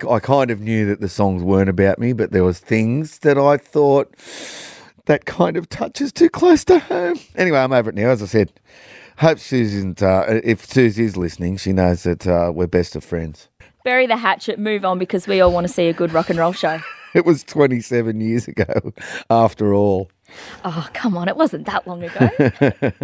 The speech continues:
Speaker 2: But it just felt like yesterday, right?
Speaker 1: Indeed.
Speaker 2: <laughs> Well, look, I'm gonna let you go, Gleeso, 'cause you've, uh, you've had a huge day. We really appreciate you joining us here on Homegrown.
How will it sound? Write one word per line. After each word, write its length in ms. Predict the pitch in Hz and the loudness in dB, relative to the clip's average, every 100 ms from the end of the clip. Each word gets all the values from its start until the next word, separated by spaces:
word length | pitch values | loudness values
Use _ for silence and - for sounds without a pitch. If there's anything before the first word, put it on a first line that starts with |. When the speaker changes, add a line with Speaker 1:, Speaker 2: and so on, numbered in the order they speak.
| - | -8
Speaker 2:
But 120 | - 254 | -2 -2
it 100 | 247 | -2
just 160 | 269 | -2
felt 180 | 277 247 | 0 2
like 180 | 220 214 | 0 0
yesterday, 440 | 196 - 180 156 | -6 -6 -4 -2
right? 320 | 170 247 415 - _ | 0 -2 -6 -12 _
Speaker 1:
Indeed. 680 | - 123 104 107 101 90 - - | -2 0 2 2 2 0 -8 -20
Speaker 2:
<laughs> 60 | - _ _ 415 453 453 320 | -20 _ _ -8 -6 -6 0
Well, 160 | 262 262 | 0 2
look, 140 | 277 | 0
I'm 120 | 285 269 | 0 0
gonna 200 | 285 302 | -2 -2
let 160 | 269 | -6
you 60 | 240 | 0
go, 200 | 214 214 | 2 2
Gleeso, 420 | 220 214 208 196 | 0 0 0 0
'cause 180 | 202 196 | -2 -6
you've, 120 | 196 | 0
uh, 220 | 190 180 185 | 2 2 0
you've 140 | 190 | -2
had 140 | 214 | -2
a 40 | 190 | -2
huge 380 | - 269 226 - | -4 -6 -6 -2
day. 260 | 190 220 | 0 0
We 280 | 247 208 196 - | -2 -6 -10 -14
really 340 | 196 277 254 233 | -4 -4 -2 -6
appreciate 400 | - 208 208 180 | -6 -2 0 -2
you 80 | 185 | -4
joining 320 | 196 196 190 | -4 -4 -4
us 80 | 190 | -4
here 260 | 214 190 | -2 -2
on 200 | - 196 | 2 2
Homegrown. 440 | 208 190 202 214 | 2 0 2 2